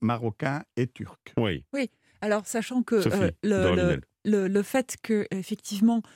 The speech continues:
Speaker 3: les organisations turques n'aient pas signé cette charte, c'est quand même un signe. On pourra peut-être en parler, mais c'est aussi un signe international des tensions qu'il y a, évidemment, entre la Turquie, euh, et l'Europe, euh, sinon la France. Euh, mais, euh, sur le fond, évidemment que c'est une avancée,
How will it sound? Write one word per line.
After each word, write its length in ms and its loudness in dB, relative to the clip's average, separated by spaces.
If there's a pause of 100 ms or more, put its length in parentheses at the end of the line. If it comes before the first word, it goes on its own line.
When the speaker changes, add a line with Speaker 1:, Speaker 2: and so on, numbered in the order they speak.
(160)
Speaker 3:
les 140 2
organisations 600 2
turques 300 -4
n'aient 240 2
pas 160 0
signé 460 4
cette 240 -6
charte, 280 -4
c'est 120 -16
quand 100 -14
même 160 -8
un 120 -8
signe. 380 2 (340)
On 100 0
pourra 220 0
peut-être 280 -2
en 80 4
parler, 280 2
mais 120 4
c'est 200 -6
aussi 200 -6
un 60 -2
signe 240 0
international 720 2
des 140 2
tensions 480 0
qu'il 180 -6
y 80 -2
a, 80 0
évidemment, 400 2 (420)
entre 300 2
la 140 2
Turquie, 580 -2
euh, 240 2
et 80 2
l'Europe, 380 0
euh, 100 -2
sinon 300 2
la 120 4
France. 380 -2 (460)
Euh, 280 2
mais, 360 6
euh, 100 2
sur 340 0
le 120 4
fond, 180 -6 (100)
évidemment 540 0
que 100 -4
c'est 240 -8
une 120 2
avancée, 300 -4